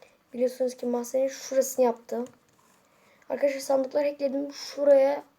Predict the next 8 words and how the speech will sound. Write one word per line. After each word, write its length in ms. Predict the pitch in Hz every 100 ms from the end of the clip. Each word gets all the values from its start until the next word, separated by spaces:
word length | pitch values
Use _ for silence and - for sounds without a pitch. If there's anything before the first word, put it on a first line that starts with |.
| _
e, 300 | - 208 202 202
şunlardan 680 | - - 269 247 240 262
ekledim. 420 | 285 285 277 277 285 - _ _ _ _ _ _ _ _ _ _ _ _
Arkadaşlar 560 | 262 269 311 302 285 247 - _
şu 140 | -
anda 160 | 277 262
sandıklar 580 | 269 262 240 233 220 214
boş. 400 | 262 285 -